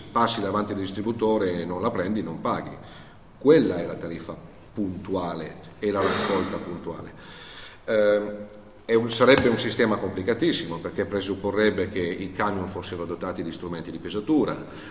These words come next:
oppure comunque di altri strumenti in grado di dire: "Ok, Anna Rigazio ha conferito, Bruna no, oggi sì, domani no, domani no, l'altro coso ancora sì", eccetera. Quello è il vero concetto di puntuale.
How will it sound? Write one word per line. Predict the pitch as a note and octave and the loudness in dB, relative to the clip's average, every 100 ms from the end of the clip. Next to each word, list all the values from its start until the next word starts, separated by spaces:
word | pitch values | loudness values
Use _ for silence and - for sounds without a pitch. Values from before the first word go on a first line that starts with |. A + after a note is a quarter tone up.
| - | -12
oppure | - B2+ A2 D3 D3 C#3+ D#3 - | 0 2 4 8 10 12 12 10
comunque | B2+ A2 A#2 C3 D3 | 6 6 4 4 4
di | G#2 | 4
altri | G#2 A2 G#2 F#2 F#2 F#2 - - - - - - - | 4 4 2 0 -2 -4 -10 -16 -18 -20 -20 -20 -20
strumenti | - - B2+ B2 A2 A#2+ C3 | -18 -2 2 6 8 6 4
in | B2 | 4
grado | G2+ G#2 A#2 | 4 4 6
di | B2+ | 4
dire: | G#2 A#2 G#2 | 6 4 4
"Ok, | - - A#2+ F#2+ D#2+ - | 0 0 2 2 0 -6
Anna | F#2+ F#2+ | -4 -2
Rigazio | F#2+ G#2 G2+ - | 0 0 0 -2
ha | F2+ | -6
conferito, | F2+ F2+ C3 C#3+ C#3 C#3 C3+ - - - - - | -6 -4 0 2 2 0 -2 -6 -14 -18 -20 -20
Bruna | - F2 F#2+ F#2 | -10 -4 -2 -2
no, | G#2 D3 C3+ B2+ - - - | 0 2 2 0 -6 -12 -12
oggi | - F#2+ F2+ F#2+ | -4 -4 -4 -4
sì, | - C3+ C3 - | 2 2 2 -2
domani | - E2+ E2 E2 A2 | -6 -6 -6 -4 0
no, | C#3 C#3 B2 F#2 | 4 4 2 -4
domani | F2 E2+ F#2 | -6 -6 -4
no, | A2 C3 C3 A2+ | 0 2 2 0
l'altro | F2+ F2 E2+ E2+ | -4 -6 -8 -6
coso | F#2+ F2+ E2+ | -2 -2 -2
ancora | - E2+ | -4 -4
sì", | G#2 A#2+ | -2 -2
eccetera. | F2+ - D2 - - - - - - - - - - - - - - - - - | -2 -4 -12 -14 -16 -16 -16 -18 -18 -18 -20 -20 -20 -20 -20 -20 -20 -20 -20 6
Quello | C3+ C#3 G#2+ | 8 10 8
è | F#2+ | 4
il | F#2 | 2
vero | F#2+ F#2+ | 2 2
concetto | F2+ F2 E2+ F#2 F#2 | 0 -2 -2 -4 -2
di | E2+ | -6
puntuale. | D2+ E2+ D#2+ C#2 C2+ | -6 -10 -10 -10 -12